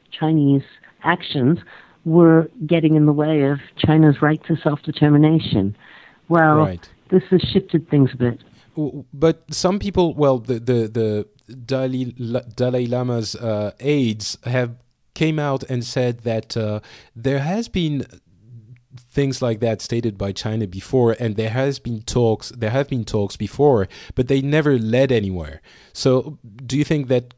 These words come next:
Speaker 2: could just be, um, basically China saying a hundred days before the Olympics start, "Yeah, yeah, yeah, we're gonna do something," and then just push it under the rug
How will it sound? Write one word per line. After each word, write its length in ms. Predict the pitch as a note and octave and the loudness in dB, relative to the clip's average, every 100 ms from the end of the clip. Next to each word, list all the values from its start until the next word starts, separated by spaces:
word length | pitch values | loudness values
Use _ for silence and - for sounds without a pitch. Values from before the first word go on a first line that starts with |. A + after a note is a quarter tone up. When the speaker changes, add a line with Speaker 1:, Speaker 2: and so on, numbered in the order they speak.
| - | -14
Speaker 2:
could 160 | - A2 | -10 -2
just 340 | A2+ G#2+ - | -2 -2 -6
be, 300 | A2+ A2+ G#2+ - _ _ | -6 -6 -6 -12 _ _
um, 600 | G#2+ G2+ G2 F#2+ F#2 E2+ - _ - | -8 -4 -4 -4 -6 -10 -16 _ -6
basically 460 | A2+ A2 G2+ G2+ | -2 -2 -4 -6
China 400 | G2 - G#2+ G#2 | -4 -4 -2 -2
saying 500 | F#2+ - G2+ G2 F#2+ - _ - G2 - | -4 -4 -4 -4 -6 -12 _ -20 -20 -8
a 100 | G#2+ | -2
hundred 280 | A2+ A2+ G#2 | -2 -2 0
days 200 | G#2 G2 | -2 -2
before 260 | G2+ G#2 | -4 -2
the 120 | G2 | -2
Olympics 540 | F#2 G2+ G2+ F2+ - - - - | -2 -4 -4 -6 -8 -16 -20 -20
start, 560 | - - B2+ G#2+ F2+ - _ _ _ _ | -16 -4 0 2 0 -6 _ _ _ _
"Yeah, 160 | C#3+ D3 | 2 4
yeah, 140 | C#3 | 6
yeah, 180 | B2 A2+ | 4 2
we're 200 | G#2 A2 | 2 0
gonna 180 | G#2+ G2 | -2 -2
do 140 | G2+ | -4
something," 440 | - G2 F#2+ F#2+ | -4 -4 -2 -2
and 180 | F#2 F#2 | -4 -4
then 380 | F#2+ F2+ F2 D#2+ G#2 | -4 -4 -6 -10 -10
just 240 | G2+ - _ - | -8 -8 _ -6
push 200 | G#2+ - | -4 -4
it 160 | F#2 - - | -6 -10 -8
under 300 | G#2 F#2+ F2+ | -6 -4 -4
the 80 | F2+ | -4
rug 320 | F#2 F2 | -4 -6